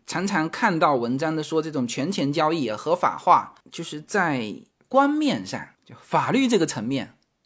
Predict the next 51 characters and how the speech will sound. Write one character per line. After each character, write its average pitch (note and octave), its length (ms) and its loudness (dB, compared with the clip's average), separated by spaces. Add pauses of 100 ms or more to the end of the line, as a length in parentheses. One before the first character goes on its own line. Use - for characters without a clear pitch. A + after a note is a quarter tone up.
美 G#2+ 320 -8
国 A2+ 180 -6
是 B2 280 -8
这 G#3 220 -2
样 C3 160 -2
限 G#2+ 260 -4
制 - 180 -14
的 - 80 -20 (180)
啊。 A2 120 -12
第 F3 240 0
一， G#3 160 -6 (500)
所 F3 200 4
有 A#3 120 12
的 F3 100 6
游 D#3 140 4
说 F#3 160 8
公 F#3 180 0
司、 F#3+ 360 0 (160)
大 F3+ 180 6
公 D#3+ 200 -2
司 E3 320 -4 (280)
以 B2 100 -6
及 C#3 340 -4
律 G3 120 2
师 G3 120 -4
事 G#3+ 140 2
务 G3 100 4
所， - 320 -2 (180)
你 B2 180 -2
必 G#3+ 320 -2
须， D#3+ 380 -4 (180)
呃， - 100 -16 (100)
公 G#3 200 2
开 A3 240 0
所 D3 260 0
有 A#3 220 -2
的 - 140 -10 (160)
你 A#2 140 -6
干 E3 180 0
的 E3 60 -2
事 A3 140 -4
情， - 200 -8 (220)
你 C#3+ 200 0
融 D3 220 4
的 G#3 120 8
资， A3 280 0
或 A3 200 2
者 D3 140 -2
是 D3+ 300 -2
你 B2+ 500 -2 (160)
受 A3+ 540 2